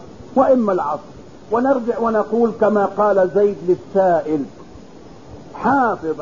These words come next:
على الصلوات الخمس تصادفها."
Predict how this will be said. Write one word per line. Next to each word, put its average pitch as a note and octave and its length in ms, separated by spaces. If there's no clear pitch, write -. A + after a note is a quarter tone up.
على G3+ 160
الصلوات A3 920
الخمس A3+ 600
تصادفها." E3+ 1000